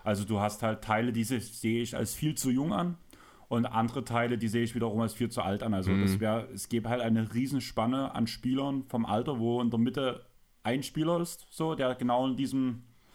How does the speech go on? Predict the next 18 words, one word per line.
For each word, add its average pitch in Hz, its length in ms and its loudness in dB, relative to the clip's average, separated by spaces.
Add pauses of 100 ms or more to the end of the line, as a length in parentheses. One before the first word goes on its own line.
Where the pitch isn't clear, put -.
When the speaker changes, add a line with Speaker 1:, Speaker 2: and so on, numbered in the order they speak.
(400)
Speaker 1:
in 117 140 0
der, 113 440 2
ähm, 104 520 0
Prime 117 220 4
Speaker 2:
Prime 98 140 6
Speaker 1:
ist, - 100 -2
das 127 140 2
Speaker 2:
ist, 131 80 -4
Speaker 1:
ist - 100 -8
Gasol, 123 420 2
Speaker 2:
ja. - 60 -2
Speaker 1:
und 135 200 0
der 123 120 0
Rest 127 180 -2
ist 131 140 -8
darüber 131 340 0
oder 117 140 0
darunter. 104 340 0